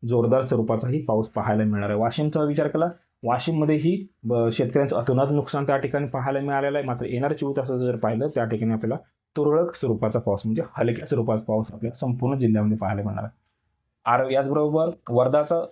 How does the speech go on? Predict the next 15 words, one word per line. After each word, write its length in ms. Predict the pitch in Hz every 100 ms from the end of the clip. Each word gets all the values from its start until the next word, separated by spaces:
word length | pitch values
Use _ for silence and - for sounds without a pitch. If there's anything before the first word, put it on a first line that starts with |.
| -
अ, 160 | 117
संपूर्ण 420 | 113 147 147 165 151
भाग 200 | 127 107
असला, 220 | 104 113
आष्टी, 240 | 113 156
कारंजा, 460 | 151 131 135 139 143
चंद्रपूर 520 | 135 123 135 - 151
या 100 | 127
ठिकाणी 260 | 117 120 113
अतिजोरदार, 540 | 117 135 135 135 143 - _ -
नागपूर, 380 | 113 117 156 170 - _
भंडारा, 420 | 113 123 113 135 151
गोंदिया, 680 | 196 120 120 127 135 151 165 - _ - _ -
चंद्रपूर, 380 | 123 139 165 120
गडचिरोली 440 | 135 135 110